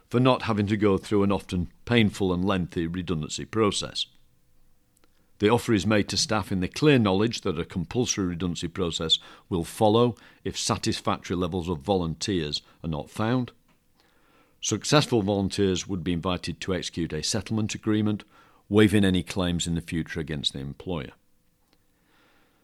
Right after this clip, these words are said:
The beauty, if there is one, of a voluntary redundancy process is the fact that you, as employers, are not obliged to accept applications. This allows you to refuse an application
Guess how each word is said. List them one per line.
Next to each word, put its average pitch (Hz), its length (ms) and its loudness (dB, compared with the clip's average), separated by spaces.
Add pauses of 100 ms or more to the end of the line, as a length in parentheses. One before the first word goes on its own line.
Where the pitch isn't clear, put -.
(500)
The 113 100 6
beauty, 107 640 6
if 95 120 -8
there 95 160 2
is 87 160 2
one, 80 300 -2 (140)
of 92 140 -6
a 90 60 -4
voluntary 95 420 -2
redundancy 82 460 -2
process 78 580 -4 (340)
is 95 140 -2
the 95 80 0
fact 107 280 0
that 92 160 -2
you, 120 360 2
as 95 120 -6
employers, 85 640 -4 (100)
are 90 40 -8
not 101 220 -2
obliged 85 500 -2
to - 80 -8
accept - 480 -8 (180)
applications. 76 840 -12 (880)
This 104 180 0
allows 101 380 2
you 95 100 2
to - 160 -4
refuse 123 500 2
an 87 120 -2
application 80 840 -6